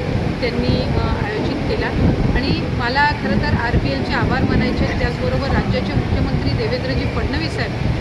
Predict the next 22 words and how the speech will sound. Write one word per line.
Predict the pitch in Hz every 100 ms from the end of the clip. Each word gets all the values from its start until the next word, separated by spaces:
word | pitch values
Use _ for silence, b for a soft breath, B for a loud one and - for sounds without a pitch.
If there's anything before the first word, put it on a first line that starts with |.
| - -
आणि | 254 277 320
त्यांच्या, | - 269 269 254 302 302 302 311 311 - -
अ, | 247 240 254 -
कार्यालयातील | 233 277 320 302 269 285 262 - - - - 185
जे, | - 269 190
अ, | 196 220 254
अ, | 247 - - - - - - - - - - -
सीएसआरच्यासाठी | 285 339 339 320 320 - - 311 285 311 277 277 - - - 262
एक | 269
स्वतंत्र | - 247 277 277 285 285 277
जो | 285 277
विभाग | 262 262 294
आहे, | 262 247 226 - - - - -
अ, | 233 226 226 226 254
त्यांचेसुद्धा | 247 247 339 - - 320
या | 277
निमित्ताने | 269 269 269 277 269
आभार | - - 254
मानायचे | 240 240 - 262
आहेत. | - -
आरबीएलचे | - 277 285 277 - 277 -
तर | 277